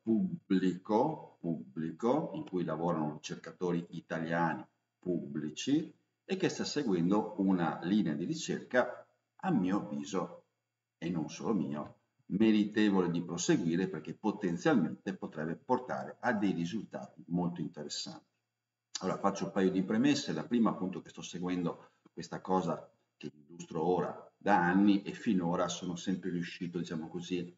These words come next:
a tamponare, nel senso che fino al duemilaventidue, ehm, appunto, ero riuscito a fare in maniera che questa attività proseguisse.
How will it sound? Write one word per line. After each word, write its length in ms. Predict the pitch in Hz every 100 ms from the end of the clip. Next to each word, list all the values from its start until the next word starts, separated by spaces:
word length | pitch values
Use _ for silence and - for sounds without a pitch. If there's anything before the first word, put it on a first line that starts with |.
| _ _ _ _
a 120 | 82
tamponare, 1040 | - 95 95 113 98 82 82 90 90 - _ -
nel 140 | 87
senso 320 | 95 90 90
che 120 | 80
fino 300 | 76 - 95
al 100 | 82
duemilaventidue, 1400 | 80 87 92 92 82 85 80 135 92 78 90 98 - - _ _ -
ehm, 840 | 76 76 73 73 71 71 67 64 62 62
appunto, 560 | - - 90 85 82 80
ero 260 | 85 85
riuscito 380 | 85 95 - -
a 40 | 80
fare 200 | 80 85
in 60 |
maniera 420 | 95 80 78 78
che 200 | - 76
questa 260 | - 85 87
attività 800 | - 82 80 - 80 76 - - _
proseguisse. 1080 | - 87 87 - 78 71 65 - - 55 -